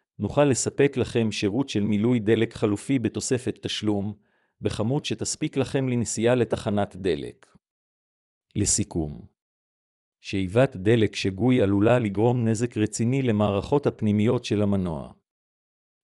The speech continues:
סוג הדלק שאותו הרכב שלנו צורך הוא לא רק המלצה, וכל מערכות הרכב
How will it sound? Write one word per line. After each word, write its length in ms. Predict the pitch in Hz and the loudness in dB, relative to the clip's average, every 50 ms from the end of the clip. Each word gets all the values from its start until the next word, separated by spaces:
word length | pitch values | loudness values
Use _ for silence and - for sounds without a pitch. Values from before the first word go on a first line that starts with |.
| _ - | _ -8
סוג 280 | - - 175 151 117 | -2 0 0 4 4
הדלק 460 | 113 95 95 107 120 120 120 101 - - | 4 4 4 4 4 4 4 2 0 -2
שאותו 400 | - 98 92 92 - 120 120 113 | -4 -4 -2 2 4 4 6 6
הרכב 340 | 107 127 131 - - 104 | 6 2 0 0 -2 -4
שלנו 420 | 87 - - 101 101 92 90 98 95 | -4 -2 -2 0 0 0 -2 -4 -6
צורך 380 | - - 139 135 120 113 110 | 0 2 4 4 4 2 0
הוא 160 | - 120 117 113 | 0 0 4 4
לא 100 | 135 139 | 4 4
רק 240 | 139 131 117 - | 4 2 2 0
המלצה, 480 | 117 117 107 101 95 - - 98 80 64 57 - _ _ _ _ _ _ _ _ _ - | -2 0 0 -2 -2 -4 -4 -4 -4 -6 -8 -12 _ _ _ _ _ _ _ _ _ -10
וכל 300 | 98 95 - - 131 127 | -8 -8 -2 0 2 2
מערכות 520 | 117 113 107 101 95 80 95 120 120 120 117 | 4 2 2 0 0 0 2 2 2 2 2
הרכב 460 | 101 98 131 135 - - 107 98 | 0 2 0 0 0 0 0 0